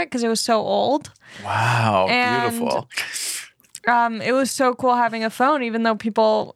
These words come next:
Speaker 1: hated on me for it.
Speaker 2: What was the brand?
Speaker 1: I have no idea. Like, Nokia, maybe?
Speaker 2: Okay.
Speaker 1: It was, like, a Nokia phone, I think, but it was so old. It was just, yeah, I was too, um,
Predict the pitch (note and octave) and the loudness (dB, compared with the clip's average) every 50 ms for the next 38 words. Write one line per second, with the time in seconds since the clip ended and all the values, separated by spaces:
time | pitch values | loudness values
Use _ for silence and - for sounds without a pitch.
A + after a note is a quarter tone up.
0 | _ _ A3 A3 A#3+ A#3+ C4+ C#4 D4 B3 A3+ G#3+ G#3+ G#3 G3+ G#3 G3+ - - G3+ | _ _ 0 2 4 4 4 2 2 0 0 0 0 -2 -2 -2 -4 0 0 2
1 | G3 G3 G3 G3+ G#3+ A#3+ - - - - C3+ C#3 D3+ D3 E3 D#3 F3 F3 F#3 G3+ | 4 4 4 2 2 0 -2 -4 -2 0 0 2 2 0 0 0 2 2 2 2
2 | G#3 A3 - _ _ _ _ - - _ _ - - C4+ C4+ C4+ C#4 C4+ C4 C4 | 0 -2 -6 _ _ _ _ -20 -20 _ _ -4 0 2 2 2 2 2 2 2
3 | B3+ - - A#3 B3 A#3 - A#3+ A#3+ A#3 - - B3 A#3+ A3+ A#3 B3+ C#4+ D4+ D#4 | 0 -2 0 -2 -2 0 0 -2 -2 0 -2 -4 0 0 2 2 2 2 0 0
4 | D4 F4 F#4 F#4+ F#4 E4+ - - A2+ C3 C#3+ - A#2+ E2 D2+ G#2 - - B3 B3+ | 0 0 -2 -2 -4 -6 -2 0 0 0 0 0 0 0 0 -2 -2 0 0 0
5 | A#3 A#3 A#3+ A#3 A#3 A#3+ A3+ A3+ A3+ A3+ - - - A#3+ B3 C4 - D4+ C#4+ D4+ | 2 0 0 0 0 -2 -2 -2 -2 -4 -4 -2 0 0 0 2 2 0 0 2
6 | D#4 E4 E4 E4 D4+ D4+ D4 - E4 E4+ E4+ D#4+ - - - - _ - B3+ A#3 | 0 -2 -2 0 0 -2 0 0 -2 -2 -2 -4 -10 -14 -16 -8 _ 0 0 2
7 | B3 B3 B3 - - - B3 A#3+ A#3 A3 - G#3+ A3 A3+ A3 G#3 - G#3 G#3 G3+ | 2 2 0 0 -2 0 0 2 2 2 0 0 2 2 0 -2 -2 -4 -2 -2
8 | - C#3 A#2+ B2 A#2 D#2 - A3+ - - - - A3+ A#3+ A#3 - - - - - | 0 0 0 0 -2 -2 -2 -4 -4 -6 -6 -2 0 0 0 0 -2 -6 -8 -10
9 | - - - - - - - - - - - - - - A#3+ A#3+ A#3+ A3 A3 A3 | -12 -12 -12 -12 -14 -16 -16 -18 -18 -20 -20 -12 -2 0 2 2 2 2 0 -4
10 | A3 G3+ - - - - C4 C4 B3+ B3+ B3+ B3 A#3+ A3 G3+ G#3+ G#3+ G3+ G3 G3+ | -6 -8 -6 -4 -2 0 2 2 2 2 2 2 2 0 0 0 -2 -2 -2 -4
11 | G3+ A3 G#3+ | -6 -6 -6